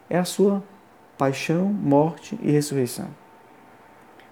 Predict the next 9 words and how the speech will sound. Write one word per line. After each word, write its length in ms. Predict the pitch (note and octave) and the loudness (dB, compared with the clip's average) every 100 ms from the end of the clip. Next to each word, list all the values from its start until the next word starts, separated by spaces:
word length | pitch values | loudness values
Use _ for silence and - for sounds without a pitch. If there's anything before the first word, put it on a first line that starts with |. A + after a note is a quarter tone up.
| - | 2
Para 180 | D#3 D#3 | 4 6
Jesus, 420 | D3+ C#3 D#3 D3+ | 6 6 6 4
subir 380 | - C3+ D#3 E3+ | 0 2 6 6
a 60 | |
Jerusalém 560 | D3+ C#3+ B2+ B2 C3 C#3+ - | 6 2 2 2 2 2 0
é 60 | |
dar 180 | C3+ C3+ | -2 2
a 80 | D#3 | 0
vida. 520 | D3 C3 B2 A#2+ G#2+ | 2 0 2 2 0